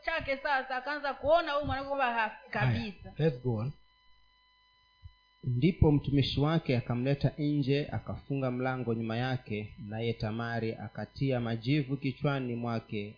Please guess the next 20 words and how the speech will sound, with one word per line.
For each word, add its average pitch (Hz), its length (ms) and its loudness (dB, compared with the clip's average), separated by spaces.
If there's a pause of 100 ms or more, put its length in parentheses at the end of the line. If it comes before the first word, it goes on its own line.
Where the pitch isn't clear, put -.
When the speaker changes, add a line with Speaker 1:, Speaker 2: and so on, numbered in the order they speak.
Speaker 3:
akairarua 110 760 -2
hiyo 123 240 0
kanzu 139 600 -2 (180)
ndefu 113 420 -4
yake 117 400 -2
aliyoivaa, 113 640 0 (640)
akaweka 131 680 0
mkono 131 540 -2
kichwani, 123 680 -4
akaenda 113 500 -6
zake 113 360 -4
huku 139 340 -2
akilia 123 600 0
kwa 95 140 -8
sauti. 127 500 -2 (840)
Huyo 160 240 6
Absalomu 151 500 4
nduguye 139 720 4
akamwambia, 117 720 -2
"Je, 120 480 2